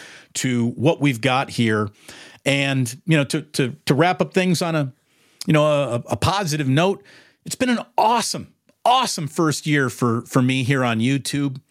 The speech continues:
Um, Larry, you've been a, a wild leg up for me here on YouTube. I was lucky to have not only my own reputation to bring with me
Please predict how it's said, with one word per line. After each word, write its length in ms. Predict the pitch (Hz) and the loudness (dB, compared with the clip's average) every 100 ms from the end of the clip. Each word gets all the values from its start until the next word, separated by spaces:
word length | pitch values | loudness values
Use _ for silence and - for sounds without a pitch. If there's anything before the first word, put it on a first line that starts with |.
| - - _ _ - | -20 -20 _ _ -2
Um, 460 | 113 120 113 120 | 2 2 0 -2
Larry, 300 | 131 165 175 | 0 2 2
you've 160 | 156 123 | 0 0
been 140 | 147 | 0
a, 100 | 139 131 | 0 0
a 80 | 127 | -2
wild 480 | 120 156 175 170 131 | 0 2 2 0 0
leg 320 | 147 147 - - | 0 0 -4 -2
up 240 | 160 - | -2 -2
for 200 | 165 143 | 0 2
me 160 | 143 131 | 2 2
here 240 | 151 139 | 0 2
on 140 | 127 | 0
YouTube. 400 | 123 131 - 135 | 0 0 0 0
I 140 | 120 117 | 0 0
was 160 | 104 | 0
lucky 280 | 135 139 147 | -2 -2 0
to 100 | 123 117 | 0 0
have 320 | 123 131 117 | 0 -2 0
not 220 | 127 131 | 0 0
only 200 | 131 131 | 0 0
my 220 | 117 113 | 0 0
own 160 | 117 110 | 0 0
reputation 760 | 113 - 85 147 190 - 123 | -2 -2 -4 -2 -2 -2 -2
to 60 | 107 | -2
bring 320 | 113 113 110 | 0 0 0
with 160 | 110 104 | 0 0
me 360 | 110 107 104 | 0 0 -4